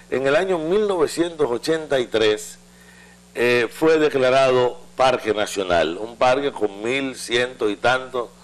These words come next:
kilómetros cuadrados y que recoge la mayor biodiversidad del país y que garantiza la estabilidad climática, la disponibilidad de agua y la productividad de los suelos del suroeste.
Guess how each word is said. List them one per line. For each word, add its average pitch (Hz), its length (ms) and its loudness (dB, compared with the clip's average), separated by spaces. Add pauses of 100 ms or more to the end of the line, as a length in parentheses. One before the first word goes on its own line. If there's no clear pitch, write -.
(280)
kilómetros 131 600 0
cuadrados 135 480 2
y - 20 -10
que 120 160 -4
recoge 131 520 -2 (260)
la 120 200 2
mayor 131 600 2
biodiversidad 113 1080 -2 (460)
del 143 200 2
país 123 560 0
y 120 100 -8
que 123 180 0
garantiza 120 720 0
la 104 100 2
estabilidad 98 640 -2
climática, 123 580 -4
la 98 120 0
disponibilidad 98 720 -4
de 135 200 0
agua 120 400 2 (260)
y 110 100 -2
la 113 160 2
productividad 110 640 0
de 131 80 0
los 120 160 -2
suelos 120 300 2
del 98 120 0
suroeste. 92 680 -2